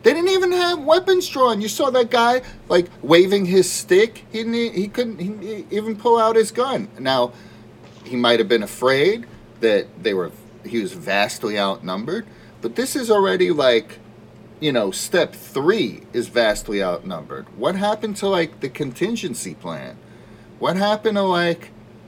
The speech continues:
this, this is our Capitol building, a federal building. What happened to, like, every fucking lawmaker is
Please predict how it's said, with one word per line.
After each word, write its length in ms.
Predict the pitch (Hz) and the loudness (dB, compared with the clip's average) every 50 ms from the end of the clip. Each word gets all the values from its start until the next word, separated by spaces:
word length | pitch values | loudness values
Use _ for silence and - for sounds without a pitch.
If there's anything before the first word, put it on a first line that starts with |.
| - - - - - | -20 -20 -20 -20 -20
this, 440 | - - - 156 185 180 - - - - - - - - | -14 0 4 4 4 4 2 -4 -14 -18 -20 -20 -14 -8
this 200 | - 170 170 - | -6 -6 -4 -2
is 160 | 208 190 175 | -2 -2 0
our 160 | 180 165 156 147 | 0 0 0 0
Capitol 580 | - - 165 160 156 175 - - 175 165 156 | -2 -6 -6 -4 -4 -4 -2 -2 0 0 0
building, 520 | 131 104 - 120 156 202 202 147 104 85 82 | -2 0 0 2 2 2 0 0 -2 -4 -6
a 80 | 73 | -10
federal 580 | - - - - 151 160 165 190 185 175 165 139 | -12 -12 -6 -2 -2 0 4 4 4 4 4 2
building. 440 | 104 107 147 190 202 165 110 87 - - - - - - | 0 -2 -2 -2 -2 -2 -2 -4 -6 -10 -20 -20 -18 -4
What 140 | - 139 170 196 | -2 0 0 2
happened 300 | 214 220 220 - 208 208 | 0 0 -2 -2 -2 -2
to, 40 | 202 | 0
like, 280 | 196 185 175 175 170 - - - - - - - - - - | 0 2 0 0 -2 -6 -14 -20 -20 -20 -20 -20 -20 -12 -4
every 400 | - 233 220 208 196 202 214 214 | 2 4 4 4 4 0 -6 -6
fucking 880 | 190 - - - - - - 247 233 233 233 - 220 214 208 208 208 202 202 - - - - | -6 -8 -12 -18 -20 -8 -2 0 0 0 0 -2 -4 -2 -2 -4 -4 -6 -8 -10 -14 -16 -12
lawmaker 1040 | - 143 139 143 151 160 165 190 220 240 233 220 170 135 113 101 - - 107 92 90 - - | -10 -10 -8 -4 -2 0 2 4 4 4 2 2 2 0 0 0 -2 -2 -2 -2 -2 -2 -2
is 200 | 156 147 143 | -2 -2 -2